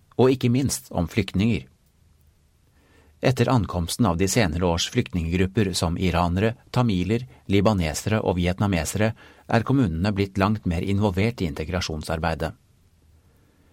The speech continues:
Det er ikke lenger alene overlatt til Dansk Flyktninghjelp å klare dette arbeidet, som etter hvert oppfattes som en ganske vanskelig oppgave.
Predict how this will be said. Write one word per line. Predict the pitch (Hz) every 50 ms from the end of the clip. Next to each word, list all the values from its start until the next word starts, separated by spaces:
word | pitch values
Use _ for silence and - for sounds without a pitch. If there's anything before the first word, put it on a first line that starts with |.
| _ _ _ _ _ _ _ _ _ _ _ -
Det | - 127
er | 117 113 120
ikke | 113 - 127
lenger | 104 80 78 90 110 117
alene | 113 117 117 101 80 78 92 98
overlatt | - 104 85 85 87 101 95 - -
til | 101 90
Dansk | 82 90 87 92 95 95 -
Flyktninghjelp | - 127 104 - - 87 87 92 101 110 120 110 - -
å | 101 104 -
klare | - 127 92 78 90
dette | 98 113 101 - 110
arbeidet, | 110 117 107 95 104 95 98 104 127 127 127 - - - _ _ _ - -
som | - 139 139
etter | 135 135 139 101
hvert | 92 92 - -
oppfattes | 98 95 - - 98 90 - 120 110 - - -
som | - 90 85
en | 85 87 92
ganske | 101 92 - - - 92
vanskelig | 95 95 82 - - - 95 95
oppgave. | 95 95 - 85 80 80 78 76